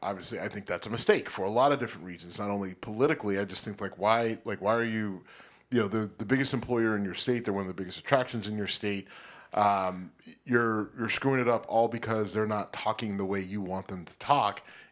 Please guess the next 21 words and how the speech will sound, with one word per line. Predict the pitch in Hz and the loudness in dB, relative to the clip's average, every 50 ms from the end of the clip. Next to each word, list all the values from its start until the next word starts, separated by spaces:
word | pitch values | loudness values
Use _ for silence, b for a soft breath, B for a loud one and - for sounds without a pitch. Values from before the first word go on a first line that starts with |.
| _ - | _ -12
And | 113 - | -10 -4
frankly, | - 123 120 113 - 113 107 104 104 - - | -2 0 0 0 0 -2 -2 -2 -2 -4 -6
it | 110 104 80 | -10 -10 -6
really | 92 107 117 117 110 104 | -2 0 2 2 2 0
shouldn't | 95 - - 123 98 82 87 82 | -2 -4 -4 -4 -4 -6 -8 -6
matter. | 82 95 120 143 131 - 78 80 90 101 b b b b b b b b - | 0 4 4 4 4 2 0 -6 -8 -8 b b b b b b b b 2
But | 117 113 113 110 104 - - | 4 4 4 2 0 -6 -12
he's | - - 95 117 120 113 - | -16 -8 -4 -2 -2 -2 -2
decided | 117 107 - 123 123 123 123 | 0 2 4 4 4 4 2
to | 113 120 | 0 0
go | 113 131 131 | 2 2 4
this | 123 131 127 - - | 4 2 0 2 2
route, | 135 156 156 143 139 - - | 4 4 4 4 2 2 -2
and | - 117 113 113 113 120 | -2 -2 0 2 2 2
this | 127 123 | 2 0
could, | - - 139 135 131 - - - - _ - | 0 2 2 2 2 2 -2 -8 -16 _ -6
like, | 117 113 107 | -4 -2 0
not | 113 147 151 147 - - | 2 2 0 0 -4 -6
this | 117 110 131 127 117 - - | -2 0 0 0 0 -2 -4
alone, | - 117 104 104 113 120 113 92 85 85 92 b b b b b b b b b b b b - | -4 -2 0 2 2 0 0 -2 -4 -6 -10 b b b b b b b b b b b b 0
but, | - 127 117 110 110 - - - | 2 4 4 4 2 -2 -6 -16